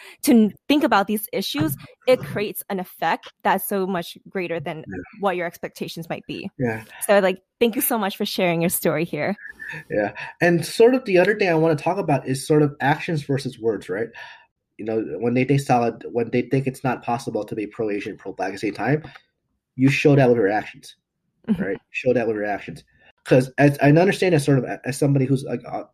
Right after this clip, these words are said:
Speaker 2: you know, autistic, that I have many ideas that can't be conveyed in words, or I just don't have the fucking patience to be able to
Speaker 1: Mm-hmm.
Speaker 2: convince you in words. So it's better that I just show it to you right away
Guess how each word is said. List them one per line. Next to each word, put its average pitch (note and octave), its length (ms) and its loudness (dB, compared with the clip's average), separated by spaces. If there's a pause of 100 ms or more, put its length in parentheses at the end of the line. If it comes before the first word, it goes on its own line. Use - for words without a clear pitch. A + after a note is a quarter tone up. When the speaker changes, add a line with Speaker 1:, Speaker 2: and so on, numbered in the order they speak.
(120)
Speaker 2:
you B2+ 80 -2
know, A2+ 140 -2
autistic, A2+ 520 -4 (460)
that - 260 -2 (360)
I E3 140 0
have B3 180 4
many F3+ 240 0
ideas B2+ 580 0 (300)
that A#2+ 180 -2
can't D3 280 -2
be B2 80 -6
conveyed A2 400 -6
in F2 80 -12
words, B2 280 -2 (360)
or G3+ 120 4
I G#3+ 60 4
just A3+ 180 -2
don't A3+ 120 6
have G#3+ 100 -4
the D3+ 60 -6
fucking D3 340 -4 (140)
patience - 420 -4 (240)
to D3+ 100 4
be C3+ 100 4
able C#3 120 6
to - 60 6
Speaker 1:
Mm-hmm. G3 80 0
Speaker 2:
convince C3+ 360 -2
you - 80 -14
in - 60 -12
words. - 240 -8 (160)
So - 180 -2
it's D3 120 4
better G#3 180 2
that E3 140 4
I D3 80 4
just C#3+ 140 0
show F#3+ 200 4
it - 80 -2
to - 140 -14
you G2+ 60 -2
right G2+ 140 -2
away F#2+ 360 -10